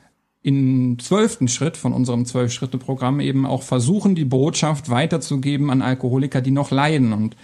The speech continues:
dazu gehört eben, wenn ich selbst für mich diesen Weg gegangen bin und für mich dadurch eine Erleichterung und eine zufriedene Abstinenz erreicht habe, dass ich dieses Vehikel, was ich genutzt habe, anderen zur Verfügung stelle.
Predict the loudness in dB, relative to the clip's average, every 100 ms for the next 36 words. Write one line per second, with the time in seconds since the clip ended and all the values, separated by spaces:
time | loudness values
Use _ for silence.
0 | -20 -20 -20 _ _ _ _ _ -2 -2
1 | -2 0 2 2 0 0 0 2 2 2
2 | 0 -2 -2 0 2 0 -2 0 2 0
3 | -2 -2 0 0 0 0 0 0 0 0
4 | 2 2 0 0 2 2 0 0 0 2
5 | 2 2 0 -2 -2 2 2 2 0 -2
6 | -14 -20 -4 2 2 2 -2 -2 0 0
7 | 0 0 -2 0 2 2 0 0 0 0
8 | 0 0 0 0 -2 -4 -2 0 2 2
9 | 0 -6 -16 -20 _ _ _ _ _ -18
10 | -4 0 2 2 2 0 2 2 0 2
11 | 2 2 0 -2 0 0 2 2 2 2
12 | 0 0 -2 -2 -2 -2 -4 -4 -4 -4